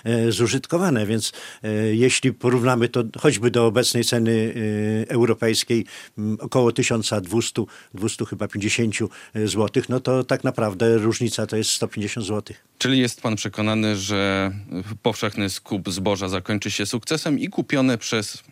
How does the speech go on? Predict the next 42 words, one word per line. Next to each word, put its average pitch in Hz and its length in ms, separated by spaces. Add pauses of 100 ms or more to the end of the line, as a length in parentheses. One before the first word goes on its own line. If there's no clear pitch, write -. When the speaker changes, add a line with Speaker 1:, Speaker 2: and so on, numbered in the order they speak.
(240)
Speaker 2:
chociażby 98 360
Krajową 95 360
Grupę 95 260
Spożywczą, 92 560
Elewar, 92 360 (360)
zboże 98 680 (100)
uda 120 240
się 110 140
potem 110 300
jeszcze 107 240
sprzedać? 90 480
Znajdzie 101 300
to 98 140
zboże 101 460 (460)
kolejnego 110 540
Speaker 1:
Oczywiście, 151 480
Speaker 2:
nabywcę? 156 120
Speaker 1:
tak 147 60
jak 143 140
powiedziałem, 147 440
pewna 117 320
dopłata 113 440
będzie 110 240
konieczna, 117 440
ale 120 100
na, 123 140
na 123 240
pewno 113 360
nie 120 140
można 110 240
mówić 110 280
w - 80
ten 104 160
sposób, 104 400 (360)
e, 110 260
że 110 140
dopłacamy 120 460
w 107 40
stu - 180
procentach. 110 520
Dopłata 104 420
będzie, 101 280